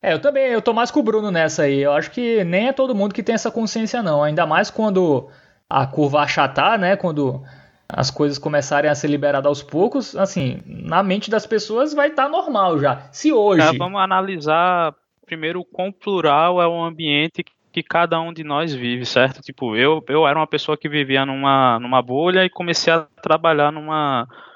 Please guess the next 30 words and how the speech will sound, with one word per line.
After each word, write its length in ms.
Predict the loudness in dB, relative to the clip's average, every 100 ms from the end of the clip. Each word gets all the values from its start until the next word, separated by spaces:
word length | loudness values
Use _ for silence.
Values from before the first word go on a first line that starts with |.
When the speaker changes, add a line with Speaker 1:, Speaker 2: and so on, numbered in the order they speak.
| _
Speaker 2:
numa 140 | -10 -8
empresa 460 | 0 2 2 0
que 240 | 0 0 0 0
naturalmente 540 | -2 0 -2 -2 -4
é 20 |
um 60 | -6
ambiente 300 | -4 -6 -6
plural. 420 | -4 2 2 2 -4 -20 -6
É, 600 | -2 0 2 0 -2 -6 -12 _ _ _
cara, 400 | -2 0 2 0 -4 _ _ _ -4
dava 280 | -2 0 -2
alguém, 260 | -2 -8
dava 240 | -2 -2 -2
um 160 | -10
espirro 600 | -10 -12 -12 -8 -6 -6
por 200 | -6 -4
lá, 220 | 4 4 4
todo 260 | -2 -8
mundo 220 | -8 -2
olhava 320 | 0 2 0 0
estranho. 500 | -4 0 0 0 -4
Isso, 220 | -6 -8
tipo, 320 | -8 -6 -2
já 260 | 2 2 0
umas 300 | -2 -2 -2
duas 280 | -6 -2 -2
semanas 560 | 0 -2 0 2 2 2
antes 360 | 0 0 0 2
de, 300 | 2 0 -2
de 720 | -2 0 2 2 0 0